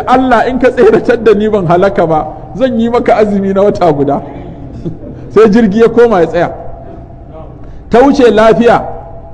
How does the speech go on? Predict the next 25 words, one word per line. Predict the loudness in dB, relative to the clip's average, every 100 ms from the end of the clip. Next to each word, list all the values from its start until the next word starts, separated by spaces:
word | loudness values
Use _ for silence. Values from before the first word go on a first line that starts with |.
| -2
kuma | 0 2
ba | 4
ta | 4
yi | 2
azumin | 2 2
ba | 2
sai | 2 2
ta | 0
mutu. | -2 -6 -14 -16 -16 -16 -16 -16 -18 -16 -14
Shi | -8 -4
ne | 0 0
yarta | 0 2 2
ta | 4
zo | 4 4
ta | 2
samu | 2 2 2
Manzon | 0 0 -2 0
Allah | 0 0
sallallahu | 0 -2 -2 0 0 2
alaihi | 2 0
wasallama | 0 -2 -2 -2
ta | 0
ce, | 0
"Ya | 2
Rasulallah, | 0 -2 -2 0 0 -2